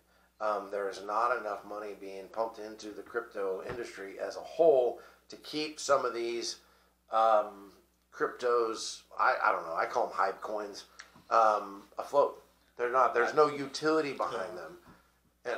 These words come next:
Speaker 1: and I believe that that's where we're at, where we're gonna see some of them fail. Now, I don't wanna see anybody lose any money, okay? But with that being said, I will also say that that will be an actually good thing for the crypto industry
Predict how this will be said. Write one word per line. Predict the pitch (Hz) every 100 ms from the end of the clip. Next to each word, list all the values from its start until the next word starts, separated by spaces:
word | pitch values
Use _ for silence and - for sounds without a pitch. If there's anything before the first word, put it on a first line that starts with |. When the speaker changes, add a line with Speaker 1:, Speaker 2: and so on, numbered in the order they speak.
| -
Speaker 1:
and | 120
I | 113 110
believe | 117 123 131 131 123
that | 113 -
that's | 113 113 - -
where | 123 120
we're | 113 113 107
at, | 113 120 113
where | 117
we're | 113
gonna | 110 113
see | - 117
some | - 117
of | 98
them | 98 -
fail. | 139 117 95 - - _ -
Now, | 120 110 95 - _ _ _
I | 131
don't | 139
wanna | 139
see | 131 131
anybody | 120 117
lose | 110 104
any | 101
money, | 104 104 95 92 _ _ _
okay? | 101 101 95 _ _ _
But | 110
with | 120
that | 127 123
being | 117 101
said, | - 139 131
I | 117
will | 110
also | 117 123 120 117
say | - 113
that | 107
that | 113 110
will | 107
be | 107 107
an | 104
actually | 107 107 107 104 -
good | 120 117
thing | 113 107 -
for | 139 -
the | 143
crypto | 110 104 104 98
industry | 101 95 107 104